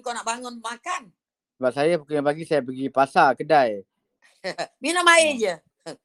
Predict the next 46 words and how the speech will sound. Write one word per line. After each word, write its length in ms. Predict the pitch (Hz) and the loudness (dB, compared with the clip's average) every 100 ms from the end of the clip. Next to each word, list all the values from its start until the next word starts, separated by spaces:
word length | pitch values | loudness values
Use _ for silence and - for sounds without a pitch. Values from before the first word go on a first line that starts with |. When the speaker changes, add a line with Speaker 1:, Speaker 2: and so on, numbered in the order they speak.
| _ _ _ _ _ _ _ - | _ _ _ _ _ _ _ -2
Speaker 2:
Kalau 160 | 214 | 0
Speaker 1:
Jadi 40 | 262 | 2
Speaker 2:
minum 80 | 277 | 2
air 160 | 294 311 | 2 2
Speaker 1:
macam 80 | |
Speaker 2:
tak 20 | 285 | 0
apa? 40 | - | -2
Speaker 1:
mana 80 | 349 | -4
you 200 | 294 294 | -8 -8
tak 180 | - 233 262 | -6 -6 -4
nak 140 | 262 | -6
lapar, 440 | 247 247 - 202 175 | -4 -6 -6 -6 -6
you 160 | 220 277 | -8 -10
tak 140 | 220 | -10
nak 120 | 226 208 226 | -8 -10 -10
hypo. 320 | 226 202 180 180 | -12 -16 -16 -14
That's 160 | 247 | -12
why 80 | 330 285 | -12 -12
you 20 | 226 | _
tak 100 | 226 220 | -16 -12
boleh 160 | 233 233 | -14 -14
inject. 320 | 220 349 302 | -12 -10 -10
Kalau 140 | 233 | -14
you 100 | 247 247 | -18 -16
inject, 160 | 330 277 | -12 -10
you 80 | |
akan 160 | 277 254 254 | -8 -6 -8
hypo. 300 | 254 - 320 196 _ _ _ _ _ | -8 -8 -6 -8 _ _ _ _ _
Betul 160 | - 277 226 | -6 -6 -4
tak? 160 | 185 - | -6 -6
Speaker 2:
Oh. 80 | 180 _ - | -20 _ -8
Speaker 1:
So 240 | 285 302 | -2 -2
Speaker 2:
Hmm. 80 | 302 | -2
Speaker 1:
pagi, 400 | 262 196 302 233 180 | -6 -6 -12 -14 -10
ah, 320 | 180 214 214 - | -8 -8 -10 -14
petang 400 | 277 - 302 247 | -8 -4 -4 -6
tu 240 | 226 269 | -12 -10
you 80 | 269 | -12
makan 240 | 269 277 | -12 -12
banyak 280 | 240 247 254 | -10 -12 -12
lemak. 280 | 220 214 185 _ _ _ _ _ _ | -14 -12 -14 _ _ _ _ _ _
You 160 | 170 196 | -16 -12
makan 320 | 214 214 247 | -8 -4 -4
bulletproof 640 | 208 226 - - 233 226 | -4 -6 -6 -8 -14 -10
coffee, 1040 | - 208 226 220 240 240 233 233 226 233 - | 0 2 2 0 -8 -6 -6 -6 -6 -4 -2
apa 240 | 170 - | -4 -4